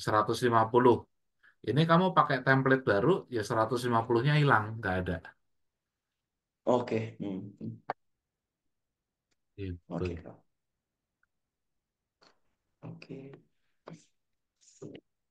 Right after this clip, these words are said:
Speaker 2: Oke. Oke, Kak, boleh lanjut.
Speaker 1: Oke, lanjut ya. Nah,
Speaker 2: Iya.
Speaker 1: caranya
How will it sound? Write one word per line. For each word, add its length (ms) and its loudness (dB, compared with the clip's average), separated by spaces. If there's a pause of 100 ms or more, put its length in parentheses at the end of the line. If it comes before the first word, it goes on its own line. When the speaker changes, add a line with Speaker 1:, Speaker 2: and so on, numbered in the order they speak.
(300)
Speaker 2:
Oke. 200 -20 (640)
Oke, 200 0
Kak, 120 -4 (160)
boleh 220 2
lanjut. 220 -6 (320)
Speaker 1:
Oke, 200 -2 (320)
lanjut 280 -8 (120)
ya. 60 -2 (720)
Nah, 160 -4 (240)
Speaker 2:
Iya. 80 -6
Speaker 1:
caranya 340 2